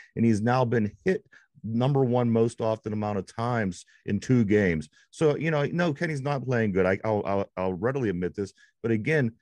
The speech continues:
the guy's been, uh, you know, he's getting killed back there. He's running for his life. I, I don't know if,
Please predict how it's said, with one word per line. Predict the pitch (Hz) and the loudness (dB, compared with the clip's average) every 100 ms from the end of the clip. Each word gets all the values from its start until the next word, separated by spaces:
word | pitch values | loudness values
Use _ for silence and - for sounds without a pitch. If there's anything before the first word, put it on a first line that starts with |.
| _ _ _ | _ _ _
the | 117 131 | -8 -4
guy's | 151 165 139 | 0 0 0
been, | 131 120 110 | 0 0 2
uh, | 101 85 67 | 0 0 -4
you | 85 120 | -6 -4
know, | 98 | -2
he's | 101 | -2
getting | 110 82 | -6 -10
killed | - 143 165 | 0 0 2
back | 113 90 87 | 2 0 0
there. | 101 | -4
He's | 107 | -2
running | 131 131 | -2 -4
for | 120 104 | -2 -4
his | 85 | -2
life. | 120 139 | -2 -2
I, | 123 143 | -2 -2
I | 156 | -2
don't | 170 | -4
know | 165 | -4
if, | 165 | -6